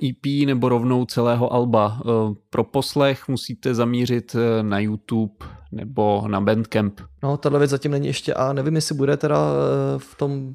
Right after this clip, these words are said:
Speaker 2: playlistu zatím teda není, eh, tohle služba pro vás, takže opravdu, eh, najděte si Moře dní Vlasy. Je to příjemná, taková folková, ale vlastně jakoby lo-fi, eh, popová skladba.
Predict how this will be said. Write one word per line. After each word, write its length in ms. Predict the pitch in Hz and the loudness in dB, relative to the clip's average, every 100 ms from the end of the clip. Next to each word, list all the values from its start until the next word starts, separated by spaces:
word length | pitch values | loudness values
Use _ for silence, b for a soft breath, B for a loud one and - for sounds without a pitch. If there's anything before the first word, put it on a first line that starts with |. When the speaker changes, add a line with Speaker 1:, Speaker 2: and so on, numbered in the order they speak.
| - | -4
Speaker 2:
playlistu 340 | 127 139 - | -2 0 0
zatím 200 | 147 147 | 0 0
teda 140 | 147 139 | -2 -2
není, 360 | 127 143 165 165 | -2 -2 -4 -4
eh, 640 | 135 131 131 127 131 127 | -2 -2 -2 -2 -4 -4
tohle 240 | 139 131 | -4 -4
služba 220 | 127 139 131 | -4 -4 -2
pro 160 | 135 | -2
vás, 240 | 135 139 - | 0 -2 -4
takže 280 | 127 131 | -6 -4
opravdu, 520 | 127 127 127 135 135 135 | -6 -6 -6 -4 -6 -8
eh, 360 | - 127 123 123 | -10 -6 -6 -6
najděte 380 | 120 123 127 127 | -6 -6 -6 -8
si 140 | - | -6
Moře 260 | 135 131 139 | -4 -2 -2
dní 160 | 131 | -2
Vlasy. 480 | 117 110 - 143 151 - B B B B | -4 -4 0 0 0 -4 B B B B
Je 100 | 127 | -2
to 380 | 127 202 196 156 - _ _ - | 4 4 4 -2 -12 _ _ -6
příjemná, 540 | - 208 233 160 180 | 2 2 4 0 0
taková 600 | 202 160 156 151 151 151 147 | -4 -4 0 0 0 -2 -2
folková, 540 | 165 156 180 180 185 | 0 0 2 4 4
ale 200 | 180 180 | 4 4
vlastně 280 | 170 165 180 | 2 0 -2
jakoby 400 | 160 165 170 156 | -6 0 2 2
lo-fi, 680 | 139 139 151 - 160 160 170 - b - _ _ - | 2 0 0 2 4 4 0 -8 b -20 _ _ -4
eh, 40 | 123 117 117 117 _ _ - | 0 2 0 -4 _ _ 0
popová 460 | 151 - 160 160 | 0 2 2 2
skladba. 640 | 160 - 135 131 143 185 | 0 -2 0 2 0 -2